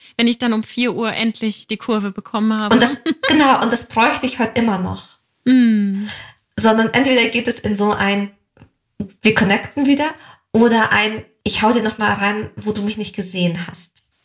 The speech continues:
Speaker 1: Mm.
Speaker 2: Oder wir wollen dann loswerden, dass wir fremdgegangen sind, weil wir seitdem ein schlechtes Gewissen haben.
Speaker 1: Mhm.
Speaker 2: Unter, wenn Closure unter diesem Deckmantel geschieht,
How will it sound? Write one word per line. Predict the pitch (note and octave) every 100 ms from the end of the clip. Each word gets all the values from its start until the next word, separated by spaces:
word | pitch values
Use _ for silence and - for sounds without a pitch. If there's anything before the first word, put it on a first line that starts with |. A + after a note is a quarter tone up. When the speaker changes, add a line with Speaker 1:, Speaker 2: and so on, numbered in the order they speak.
| _ _ _ - -
Speaker 1:
Mm. | G#3+ G#3 F#3 F#3+ -
Speaker 2:
Oder | A3+ A#3+ A3+ A3
wir | G3+
wollen | A3 A#3+ A#3+
dann | G#3 C4 C4
loswerden, | B3+ B3+ - A3+ A3+ A3+ G3+
dass | -
wir | F#3+
fremdgegangen | - A3+ B3+ F#3 F#3+ F#3+
sind, | - G3+ -
weil | G3+ G3
wir | G3+ F#3 -
seitdem | G#3 G#3 A3
ein |
schlechtes | G3+ G3+ - -
Gewissen | F3 F3 - -
haben. | F#3+ - F3+ F3+ _ _ _
Speaker 1:
Mhm. | A3 G3+ F3 F#3 F3 -
Speaker 2:
Unter, | G#3+ G#3+ G#3 G3
wenn | G#3+ G#3 - -
Closure | - B3+ B3+ B3 A#3+
unter | A3 A#3+
diesem | A3 G#3+ A#3+ B3+ A3
Deckmantel | G3+ - G3+ G3+ G3+ F#3+
geschieht, | F#3+ - - G3+ D4+